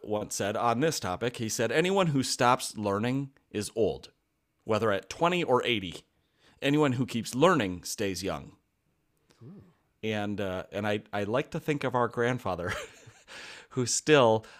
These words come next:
Speaker 1: on his iPad is, like, looking up current stats and seeing how real estate's doing in different markets and reading,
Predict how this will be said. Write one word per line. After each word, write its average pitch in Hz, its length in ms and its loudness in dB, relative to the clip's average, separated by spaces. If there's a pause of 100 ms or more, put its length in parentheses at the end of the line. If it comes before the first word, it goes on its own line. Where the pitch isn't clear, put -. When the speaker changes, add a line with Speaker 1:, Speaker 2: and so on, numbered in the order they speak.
Speaker 1:
on 104 200 2
his 143 140 2
iPad 110 560 4 (280)
is, 101 320 2
like, 104 320 0 (200)
looking 123 400 0
up - 240 2 (320)
current 131 360 0
stats 113 520 -2
and 98 180 -6
seeing 131 340 0
how 127 420 2 (160)
real 135 260 4
estate's 127 380 0
doing 123 320 2
in 113 160 -2
different 123 280 0
markets 107 460 0
and 98 220 -4
reading, 127 420 -2